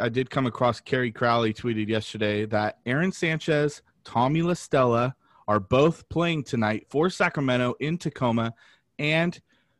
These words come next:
who also is available, Reyes Maranta. Uh, he is available with the River Cats as well tonight, so he could be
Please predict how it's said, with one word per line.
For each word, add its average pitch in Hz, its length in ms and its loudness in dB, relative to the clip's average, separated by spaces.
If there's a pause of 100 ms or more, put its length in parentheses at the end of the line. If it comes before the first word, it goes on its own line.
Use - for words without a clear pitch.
(180)
who 160 380 4
also 147 460 0
is 143 120 0
available, 143 640 0
Reyes 147 580 4
Maranta. 113 680 -2 (320)
Uh, 110 460 2
he 135 260 -6
is 120 160 0
available 113 480 0
with 107 140 -4
the 110 80 -10
River 104 200 -2
Cats 107 240 -2
as 104 80 -10
well 110 140 2
tonight, 104 300 -4
so 127 200 -2 (100)
he 160 200 -12
could 127 260 -2
be 120 380 -2